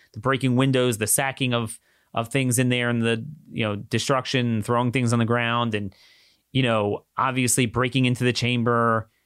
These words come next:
itself and doing what they did. But dude,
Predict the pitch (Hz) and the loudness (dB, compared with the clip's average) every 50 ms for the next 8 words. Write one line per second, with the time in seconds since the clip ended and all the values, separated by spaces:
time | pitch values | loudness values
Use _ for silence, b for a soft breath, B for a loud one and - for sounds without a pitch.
0 | _ _ _ _ _ _ _ _ _ _ - 113 - - 143 135 120 120 120 117 | _ _ _ _ _ _ _ _ _ _ -8 -6 -2 0 0 2 2 2 2 0
1 | 113 - 120 113 110 110 110 104 135 135 131 127 127 120 131 123 113 107 113 120 | 0 -2 -2 -2 0 -2 -2 -2 0 0 2 2 2 2 0 0 0 2 2 2
2 | 117 113 107 110 104 - _ _ _ _ _ _ _ _ _ _ _ _ - 143 | 2 0 0 -2 -6 -8 _ _ _ _ _ _ _ _ _ _ _ _ -4 -4
3 | 123 117 - 135 135 151 190 226 254 269 208 147 - | -4 -2 -2 0 2 2 4 4 4 4 4 2 -2